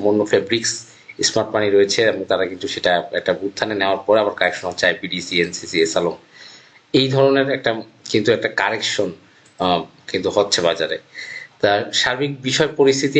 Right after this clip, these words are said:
এখন মূল যে বিষয়, সেটা হচ্ছে আতঙ্কটা কাটতে হবে। আর আতঙ্ক কাটলে কিন্তু ট্রেড ভ্যালু বাড়বে। যদিও গুটি কয়েক কোম্পানি মিলে ট্রেড ভ্যালুকে ধরে রেখেছে, তবে এটা কিন্তু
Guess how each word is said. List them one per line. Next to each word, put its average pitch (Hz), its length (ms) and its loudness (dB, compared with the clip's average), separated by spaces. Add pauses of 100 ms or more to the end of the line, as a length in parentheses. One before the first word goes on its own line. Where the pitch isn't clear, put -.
(120)
এখন 139 200 2 (640)
মূল 156 160 8 (100)
যে 139 60 6 (120)
বিষয়, 135 300 4
সেটা 117 160 0
হচ্ছে - 160 2 (140)
আতঙ্কটা 127 480 2 (460)
কাটতে - 360 -2
হবে। 95 180 2 (600)
আর 98 80 2 (180)
আতঙ্ক 147 240 4 (140)
কাটলে 131 300 0
কিন্তু 139 240 4
ট্রেড 110 260 4
ভ্যালু 101 280 2
বাড়বে। 80 300 0 (340)
যদিও 127 280 6 (100)
গুটি 135 200 0 (100)
কয়েক 165 200 4 (100)
কোম্পানি 123 340 0 (100)
মিলে 120 240 4
ট্রেড 107 220 4
ভ্যালুকে 107 260 4 (100)
ধরে 104 240 6
রেখেছে, 98 260 0 (140)
তবে 104 260 4
এটা 101 120 0
কিন্তু 104 360 0